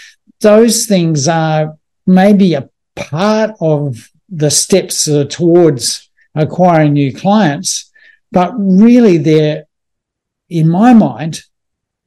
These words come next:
a, a result of actually not getting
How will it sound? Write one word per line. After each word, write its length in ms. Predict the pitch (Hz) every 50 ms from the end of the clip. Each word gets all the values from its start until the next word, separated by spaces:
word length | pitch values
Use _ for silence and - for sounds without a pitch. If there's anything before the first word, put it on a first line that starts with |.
| _ _ _ _ _ _ _ - _ _ _ _ -
a, 420 | 165 165 160 165 165 160 160 170 - - _ _ _ _ _ _ _ _ _ _ _ _ _ _ _ _ _ _ _ _ _ _ _ _ _ _ _ _ -
a 160 | 165 165 160
result 460 | 160 170 165 151 196 202 208 196 165
of 100 | 156 156
actually 340 | 170 180 - - 185 165 147
not 280 | 156 185 185 143 -
getting 500 | - 185 185 175 170 156 147 139 123 -